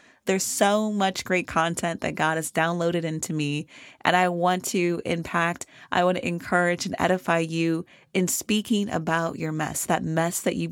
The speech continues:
haven't told anyone about, that mess that you keep in the closet that you don't allow anyone to go into. It's the mess that makes us.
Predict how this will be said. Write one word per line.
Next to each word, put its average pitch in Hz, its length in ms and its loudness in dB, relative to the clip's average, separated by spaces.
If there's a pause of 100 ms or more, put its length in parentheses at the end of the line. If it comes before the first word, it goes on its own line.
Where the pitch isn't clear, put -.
haven't 180 360 0
told 170 200 -2
anyone 170 320 0
about, 160 400 -2 (280)
that - 200 0
mess 180 360 -2
that - 200 -6
you 185 60 -2
keep - 320 -4
in 190 80 -2
the 175 80 -2
closet 165 560 2
that 165 120 -2
you 165 140 -2
don't 170 260 2
allow 180 380 0
anyone 202 420 0
to 202 60 -4
go 170 260 0
into. 160 440 -2 (720)
It's - 400 0 (100)
the 185 160 2
mess 185 640 -2
that 185 180 2
makes 160 400 -4
us. - 400 -8